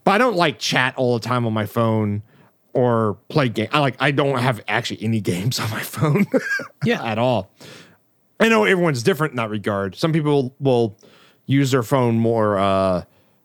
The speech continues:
Speaker 1: like, I think I actually, I get, like, two and a half days of battery on my phone, and it's a Pi-, it's a Pixel seven.
Speaker 2: Mm-hmm.
Speaker 1: So I use way less than our calculated figure here. So, like, if, if it was like,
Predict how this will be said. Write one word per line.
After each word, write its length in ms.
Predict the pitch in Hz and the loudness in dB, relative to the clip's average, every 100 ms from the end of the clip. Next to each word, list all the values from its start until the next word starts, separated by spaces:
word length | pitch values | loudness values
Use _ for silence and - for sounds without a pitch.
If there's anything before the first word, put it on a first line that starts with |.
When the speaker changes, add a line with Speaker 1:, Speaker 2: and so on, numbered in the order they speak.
| _ _ _ _ - | _ _ _ _ -2
Speaker 1:
like, 140 | 123 135 | 0 2
I 120 | 190 | 0
think 220 | 208 254 | 0 0
I 100 | 165 | 2
actually, 280 | 180 - 107 | 0 -2 -2
I 160 | 120 | -2
get, 220 | 143 156 147 | 0 -2 0
like, 400 | 131 123 - - _ _ _ | 0 -2 -6 -20 _ _ _
two 460 | - - 160 156 156 | -8 -2 0 2 2
and 100 | 135 | 0
a 40 | 117 | -2
half 360 | 113 113 135 | 0 -2 -2
days 300 | 107 107 117 | -4 -2 -2
of 80 | 101 | -4
battery 520 | - 80 90 120 131 120 | -6 -8 -4 -2 -2 -2
on 160 | 120 | -4
my 160 | 110 120 | -2 -2
phone, 400 | - 127 147 160 - | 0 0 -2 -4 -6
and 80 | |
it's 100 | 113 104 | -8 -4
a 20 | |
Pi-, 180 | 135 - | -6 -4
it's 100 | 143 | -4
a 40 | |
Pixel 300 | 135 151 117 | -2 -2 -2
seven. 400 | - 107 80 - - _ | -2 -4 -4 -12 -20 _
Speaker 2:
Mm-hmm. 280 | 131 120 113 107 _ _ - | -2 -2 -2 -6 _ _ -8
Speaker 1:
So 120 | 135 | 0
I 100 | 135 | 2
use 340 | 151 147 117 98 | 2 2 2 0
way 240 | 139 127 | 2 2
less 420 | 117 127 117 - | 2 2 0 -2
than 420 | 120 107 98 90 - _ _ _ _ _ | 0 0 0 -2 -6 _ _ _ _ _
our 120 | 127 113 | -4 -2
calculated 480 | 135 117 117 95 | -2 -2 -2 -4
figure 300 | - 113 107 | -2 -4 -4
here. 240 | 92 90 82 | -4 -4 -4
So, 140 | 139 | -2
like, 160 | 123 117 | -2 0
if, 160 | 170 135 | -2 0
if 160 | 202 190 | 0 0
it 100 | 262 | 2
was 260 | 202 185 | 2 2
like, 260 | 180 170 - | 2 0 -2